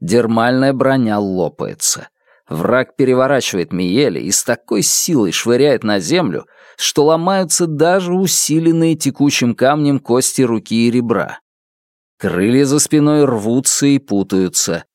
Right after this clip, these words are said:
Контролирующий ядерный реактор системы в бедре выходит из строя. Абсолютный предатель нависает над Миели.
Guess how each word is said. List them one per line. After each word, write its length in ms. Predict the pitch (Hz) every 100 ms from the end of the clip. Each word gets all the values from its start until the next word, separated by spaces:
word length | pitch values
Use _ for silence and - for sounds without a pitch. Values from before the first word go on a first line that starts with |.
| _ -
Контролирующий 920 | 107 117 117 120 165 185 170 - 165
ядерный 600 | 131 160 156 151 147 139
реактор 460 | 131 135 131 117 104
системы 640 | - 104 - 120 110 104
в 120 | 82
бедре 560 | 87 87 95 117 156 - _ -
выходит 720 | 113 131 - - 110 98 -
из 160 | 92 -
строя. 540 | - - 62 50 - _ _ _ _ _ _ _ _ -
Абсолютный 920 | - - - 76 85 95 117 120 117
предатель 760 | - 107 95 110 120 - 113 110
нависает 680 | 110 101 95 - 113 110
над 220 | 107 95
Миели. 680 | 107 107 98 82 55 -